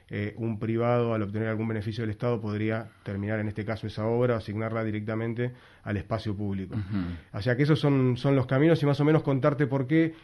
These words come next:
Speaker 1: ese edificio, que parece que le falta muy poco, porque es carpintería, si es,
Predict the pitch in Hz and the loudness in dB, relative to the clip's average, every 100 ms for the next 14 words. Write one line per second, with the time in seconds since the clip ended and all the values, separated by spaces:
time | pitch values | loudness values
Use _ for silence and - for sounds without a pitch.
0 | - 135 127 135 127 143 131 104 110 120 | -8 -2 2 2 4 2 2 -2 -2 -2
1 | 117 123 117 104 127 127 131 165 170 131 | -2 0 -2 0 0 2 2 2 2 2
2 | 107 110 113 101 113 104 110 117 143 160 | 0 -2 -4 -4 -4 -2 -2 2 6 6
3 | 143 120 120 120 | 6 2 0 -2